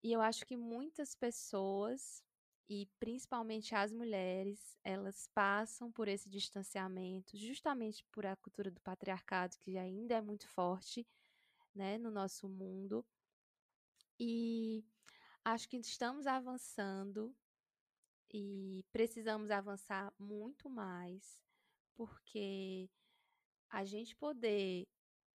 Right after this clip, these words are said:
é, ir construindo individual e coletivamente essa mudança pra que as pessoas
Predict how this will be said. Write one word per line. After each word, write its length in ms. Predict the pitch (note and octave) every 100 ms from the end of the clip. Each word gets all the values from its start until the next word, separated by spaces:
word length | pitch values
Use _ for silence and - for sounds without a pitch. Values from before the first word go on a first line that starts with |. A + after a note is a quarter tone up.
| _ -
é, 240 | G3 F#3 -
ir 140 | A3
construindo 960 | A3 A#3 B3 - C#4 B3+ G#3 F#3+ F3+ -
individual 680 | A3 G#3+ G#3+ G#3 G3+ F#3+ A#3
e 60 | B3+
coletivamente 1400 | - A3 C4+ E4+ - C#4 B3 A#3+ A#3+ G3+ F#3 F#3 - -
essa 280 | G3+ -
mudança 840 | A#3 A#3+ C#4 A#3 G#3 F#3+ F#3+ - F#3+
pra 180 | - G3
que 120 | G3+
as 120 | G3
pessoas 480 | - G3 - B3